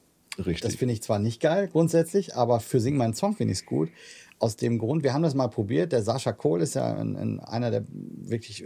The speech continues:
Speaker 2: renommiertesten deutschen, äh, Monitormänner,
Speaker 1: Ja.
Speaker 2: äh, der ja auch immer dabei ist, auch in Afrika immer dabei ist und sich dort auch übers, ums In-Ear kümmert, aber nicht für uns Musiker, sondern für die Sänger, Protagonisten vorne.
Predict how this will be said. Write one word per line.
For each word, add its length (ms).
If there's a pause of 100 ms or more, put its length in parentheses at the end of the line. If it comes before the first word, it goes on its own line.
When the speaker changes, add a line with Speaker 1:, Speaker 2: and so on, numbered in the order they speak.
Speaker 2:
renommiertesten 720
deutschen, 500 (560)
äh, 200
Monitormänner, 1200
Speaker 1:
Ja. 200 (140)
Speaker 2:
äh, 240
der 180
ja 120
auch 100
immer 220
dabei 480
ist, 400
auch 180
in 80
Afrika 380
immer 200
dabei 380
ist 220
und 160
sich 220
dort 280
auch 240
übers, 460 (280)
ums 200
In-Ear 300
kümmert, 300
aber 140
nicht 200
für 120
uns 240
Musiker, 420
sondern 280
für 340 (460)
die 340
Sänger, 640
Protagonisten 640
vorne. 440